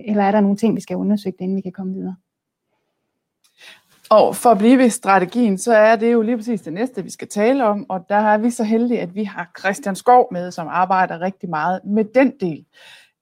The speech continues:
Speaker 2: Inden vi, øh, lige skal blive meget klogere på, hvad Christian han har at dele, så vil jeg lige minde om, husk nu at bruge chatten, det kan I også fortsætte, selvom vi forlader undersøgelsen lidt. Så tager vi lige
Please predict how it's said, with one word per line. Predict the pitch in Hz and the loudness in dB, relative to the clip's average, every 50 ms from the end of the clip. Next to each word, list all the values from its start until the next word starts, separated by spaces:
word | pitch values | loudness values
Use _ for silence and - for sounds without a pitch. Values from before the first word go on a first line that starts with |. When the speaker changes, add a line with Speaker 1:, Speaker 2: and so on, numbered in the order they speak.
| _ _ - | _ _ 2
Speaker 2:
Inden | 262 269 277 294 294 277 247 196 | 4 6 8 8 8 6 6 4
vi, | 220 220 220 214 | 2 4 4 4
øh, | 202 190 190 190 | 4 2 0 -2
lige | 202 226 254 240 | -2 -2 -4 -4
skal | - 240 214 202 196 185 - - _ _ _ | -4 -2 -2 0 -2 -2 -4 -8 _ _ _
blive | - 233 240 | -4 -2 0
meget | 220 214 247 285 302 285 | 2 2 2 2 2 0
klogere | - 226 220 233 220 | -2 -2 0 0 0
på, | - 226 208 190 | 0 -2 -4 -4
hvad | 180 185 185 - | -4 -6 -8 -6
Christian | 233 240 233 - 208 202 | -6 -6 -6 -8 -8 -8
han | 220 220 220 | -8 -6 -6
har | 226 220 196 - | -4 -6 -6 -6
at | - 175 - - | -8 -10 -8 -4
dele, | 196 202 214 240 254 233 | -4 -2 -2 -2 -4 -4
så | 208 247 | -6 -6
vil | 233 | -6
jeg | 185 | -6
lige | 170 175 170 | -6 -6 -8
minde | 170 165 165 190 | -8 -2 0 0
om, | 220 220 214 - | 0 0 -4 -6
husk | 247 240 - - - | -6 -6 -6 -6 -6
nu | 214 202 | -4 -4
at | 190 175 | -4 -4
bruge | 180 185 175 - | -4 -4 -4 -6
chatten, | - - 208 214 214 196 180 180 | -4 -2 -2 -2 -2 -4 -8 -14
det | 175 - | -14 -10
kan | - 185 185 196 | -6 -4 -2 -2
I | 190 175 | -2 -2
også | 165 175 190 - - 147 - _ _ _ _ _ _ | -2 -2 -4 -4 -8 -14 -18 _ _ _ _ _ _
fortsætte, | - 202 240 240 - - 208 208 - | 0 0 0 0 0 -2 -4 -4 -2
selvom | - 220 196 175 165 151 | -2 -4 -2 -2 -4 -4
vi | 139 - | -6 -8
forlader | - - - 233 311 262 | -6 0 2 4 6 6
undersøgelsen | 220 220 233 247 247 247 262 233 202 - - 196 190 | 4 4 2 0 0 0 -2 -2 -2 -4 -6 -4 -2
lidt. | 214 233 233 - _ - - - - _ _ | 0 0 0 -2 _ -20 -20 -20 -20 _ _
Så | - - 262 247 | -4 -2 -2 -2
tager | - - 302 285 294 285 247 | 0 2 2 4 4 4 2
vi | 190 214 202 202 - | 2 0 -2 -2 -2
lige | - 214 220 233 233 240 262 285 302 302 285 | -2 -2 0 2 2 2 4 2 2 0 -4